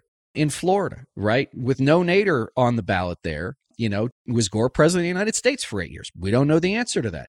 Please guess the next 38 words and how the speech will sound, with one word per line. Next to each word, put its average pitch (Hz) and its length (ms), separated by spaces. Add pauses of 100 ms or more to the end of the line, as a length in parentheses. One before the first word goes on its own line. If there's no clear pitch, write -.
(180)
You 156 140
know, 147 100
and 160 160
then 170 80
they 170 140
also 170 300
mention 160 520 (320)
Ross 156 340
Perot. 202 420 (360)
Okay. 165 400 (380)
Well, 131 220
Ross 156 260
Perot 165 560
had 147 200
a 151 40
couple - 260
of 117 80
things. 98 240
One, 143 280
he 135 160
was 120 220
not 120 200
a 147 80
politician. - 680 (380)
Two, 196 320
his - 280
whole 190 420
thing 135 320
was 113 160
about 107 260
the 107 80
economy. 95 580 (480)
Three, 190 340 (280)
he 160 160
had 160 140
his 143 120
own 147 220
money, 98 320